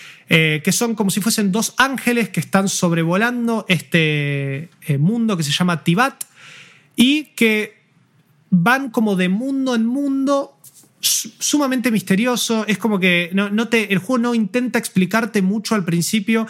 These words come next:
de qué va esto, pero nosotros somos esto, somos una, unas entidades medio ángeles, medio celestiales que estamos volando por ahí.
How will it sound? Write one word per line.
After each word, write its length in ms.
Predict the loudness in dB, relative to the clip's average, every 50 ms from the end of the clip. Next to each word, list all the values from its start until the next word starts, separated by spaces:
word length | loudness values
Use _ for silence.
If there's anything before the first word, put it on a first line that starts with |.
| -8 -14 -18 -14 -4 0
de 160 | 0 0 2
qué 140 | 2 0 2
va 160 | 2 2 0
esto, 300 | 0 -2 -2 -2 0 0
pero 160 | 0 0 0
nosotros 360 | 0 0 -2 -2 -2 -2 -2
somos 320 | -2 -2 -2 -2 0 0 -2
esto, 200 | -4 -2 -4 -4
somos 320 | -2 -2 -2 -2 -2 0
una, 360 | 0 0 2 2 0 0 -2 -2
unas 260 | -2 0 0 0 0
entidades 760 | 0 -2 0 0 0 0 2 2 2 0 0 -4 -8 -6 _
medio 320 | 0 0 2 2 0 0 0
ángeles, 400 | -2 -4 -2 0 0 0 2 2
medio 160 | 0 0 0
celestiales 500 | 0 -2 -2 -2 0 0 0 0 0 -2
que 80 | -2
estamos 300 | -2 0 0 0 0 0
volando 360 | 0 0 0 0 0 0 -2 -2
por 140 | 0 0
ahí. 260 | 0 0 0 0 -4